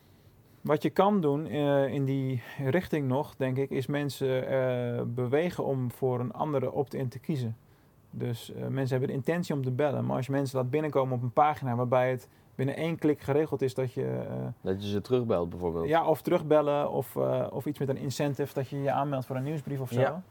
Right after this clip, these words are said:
Speaker 1: Hè,
Speaker 2: Ja.
Speaker 1: van een rapport
Speaker 2: Dat
Speaker 1: of
Speaker 2: is ook
Speaker 1: wat dan
Speaker 2: een
Speaker 1: ook.
Speaker 2: conversie. Ja.
Speaker 1: Ja.
Speaker 2: Ja, maar dat, ik zit, bedenk ter plekke, maar dat terugbellen, dat kon wel eens handig zijn. Want dan als je zegt van: "Joh, u kunt ons bellen of bel mij terug", dan kun je
Speaker 1: Ja.
Speaker 2: in elk geval die bel mij terug, die kun je
Speaker 1: Ja, tuurlijk.
Speaker 2: dan in elk geval nog meten.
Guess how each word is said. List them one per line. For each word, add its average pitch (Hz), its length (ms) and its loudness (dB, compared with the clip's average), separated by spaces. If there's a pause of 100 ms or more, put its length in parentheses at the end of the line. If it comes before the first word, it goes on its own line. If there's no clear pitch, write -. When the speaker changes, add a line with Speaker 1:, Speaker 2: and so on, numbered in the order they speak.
(260)
Speaker 1:
Hè, 135 120 -6
Speaker 2:
Ja. 107 140 -2
Speaker 1:
van 123 40 -2
een 123 200 0
rapport 143 460 2
Speaker 2:
Dat 120 80 0
Speaker 1:
of 107 60 4
Speaker 2:
is 107 60 -2
ook 113 60 6
Speaker 1:
wat 117 80 2
dan 135 80 -2
Speaker 2:
een 135 60 0
Speaker 1:
ook. 135 60 -2
Speaker 2:
conversie. 95 480 -2 (140)
Ja. 107 100 -6
Speaker 1:
Ja. 104 240 0 (680)
Speaker 2:
Ja, - 160 -6 (120)
maar 117 120 -4
dat, 120 100 0 (140)
ik - 140 -4
zit, 151 560 -2
bedenk 143 280 0
ter 139 80 -10
plekke, 147 220 2
maar 123 100 2
dat 123 140 0
terugbellen, 143 500 4
dat 143 240 -2
kon 170 200 0
wel 156 100 4
eens 156 80 0
handig 123 320 0
zijn. 98 300 -2
Want 117 120 -6
dan 135 160 4
als 120 140 0
je 135 60 4
zegt 123 120 0
van: 123 120 0
"Joh, 127 180 0
u - 80 0
kunt 120 180 -4
ons 131 180 2
bellen 123 240 2
of 127 160 2
bel 120 180 6
mij 110 160 2
terug", 139 260 0
dan 143 120 -4
kun 135 120 2
je 127 60 2
Speaker 1:
Ja. 131 60 2
Speaker 2:
in 135 60 4
elk 143 80 2
geval 123 240 2
die 120 160 2
bel 120 240 6
mij 110 180 0
terug, 143 360 -2
die 160 120 -6
kun 151 160 -2
je 139 160 2
Speaker 1:
Ja, 160 200 4
tuurlijk. 160 340 0
Speaker 2:
dan 135 160 2
in 131 80 0
elk 127 140 2
geval 123 240 2
nog 101 120 -2
meten. 92 420 -4